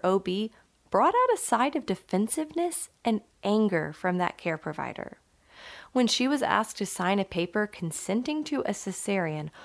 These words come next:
while still pregnant, she knew things were not going the way she wanted. If this happens to you, please remember that you, like Amanda, can ditch that care provider and search for one who respects you as,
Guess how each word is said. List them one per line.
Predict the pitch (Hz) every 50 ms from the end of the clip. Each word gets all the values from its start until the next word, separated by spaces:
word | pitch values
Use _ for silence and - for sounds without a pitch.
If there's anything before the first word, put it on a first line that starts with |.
| - - - _ _
while | - 170 180 185 185 175
still | 175 - - - - 277 392 -
pregnant, | - - - 330 311 311 - - - - _ - - _ _ _ _ _ _ _ _ _ _ -
she | - - - 240 233
knew | 220 202 202 240 277
things | 294 302 302 262 247
were | 214 175
not | 156 151 160 156 - -
going | 147 160 160 160 160 156
the | 156
way | 156 151
she | 156 - - 156
wanted. | 147 - - - - - - - - _ _ _ _ _ _ _ - - - - - - -
If | - 208
this | - 277 370 381
happens | - 269 262 262 - 302 285 -
to | - 294
you, | 285 285 285 285
please | - - - 370 427 554 453 -
remember | 226 208 190 180 175 170 175 170 175
that | 175 180 -
you, | - 180 180 185 180 185 208 214 - -
like | - 208 233 277 285 -
Amanda, | 294 233 190 170 170 180 185 196 196 196 - - - - - _
can | - - 254 233 214
ditch | 180 - 208 247 320 320 - - -
that | 285 302 311 311 -
care | - - 226 247
provider | 247 240 214 175 175 156 147 143 -
and | - - - 196 190
search | - - - 185 214 233 -
for | - - 320 320
one | 302 277 262 254 240
who | 226 233
respects | 220 214 208 - - - 208 208 - - -
you | 208 196 185
as, | 185 180 185 185 180 180